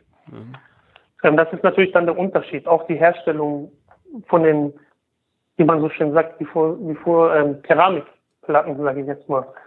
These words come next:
Speaker 2: für die Diffusoren. Viele haben den Begriff ja im Kopf, dass es Keramik ist. Bei den meisten ist es Keramik. Und bei den anderen meisten ist es aber auch keine Keramik, sondern es beste-, besteht aus einem anderen Stoff.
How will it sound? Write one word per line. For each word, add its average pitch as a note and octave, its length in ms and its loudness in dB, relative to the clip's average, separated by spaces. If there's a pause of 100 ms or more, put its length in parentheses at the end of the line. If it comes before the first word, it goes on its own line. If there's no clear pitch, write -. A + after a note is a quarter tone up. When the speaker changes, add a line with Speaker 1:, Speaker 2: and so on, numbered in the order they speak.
(280)
Speaker 2:
für - 120 -2
die D3+ 120 0
Diffusoren. D3 640 2 (1300)
Viele F#3 260 2
haben F#3+ 160 2
den F3+ 100 -4
Begriff F3 340 -6
ja F#3 100 0
im E3+ 120 -6
Kopf, F#3 200 -2
dass E3 100 -6
es D#3+ 160 -10
Keramik F3 460 2
ist. B3 220 -4 (340)
Bei F3 100 4
den D#3+ 160 -2
meisten F3+ 520 0
ist C4 160 -8
es - 140 -12
Keramik. D#3 720 0 (840)
Und D#3+ 340 0 (1000)
bei F3+ 120 4
den D#3+ 100 -2
anderen E3 320 -6
meisten G#3 380 -6
ist G3+ 140 -12
es G3 120 -10
aber F#3 260 2
auch F#3+ 200 2
keine C4+ 240 2
Keramik, D3+ 540 0
sondern D#3+ 260 -2
es D#3+ 80 -4 (140)
beste-, F3+ 520 2
besteht D#3+ 380 0
aus F3+ 160 2
einem F3 480 4 (320)
anderen G3 320 2
Stoff. - 260 -8